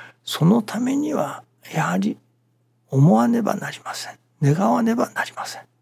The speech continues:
それは牙城牙欲の願いではない。ご神願を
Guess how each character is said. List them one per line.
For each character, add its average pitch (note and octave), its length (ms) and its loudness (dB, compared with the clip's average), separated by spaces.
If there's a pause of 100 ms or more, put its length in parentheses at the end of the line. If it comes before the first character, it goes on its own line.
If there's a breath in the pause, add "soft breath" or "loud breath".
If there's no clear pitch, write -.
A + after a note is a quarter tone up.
(920)
そ - 160 -4
れ A#2+ 80 -2
は D3 240 -2
牙 B2+ 160 -2
城 C#3+ 240 0
牙 C#3+ 180 0
欲 C#3 200 -4
の D#3+ 140 2
願 - 320 -2
い G3+ 60 -6
で C2 120 -4
は F3+ 160 -6
な E3 140 -10
い。 - 60 -16 (720 soft breath)
ご D3 100 0
神 D#3+ 300 2
願 C#3+ 300 -4 (1200)
を F3 180 2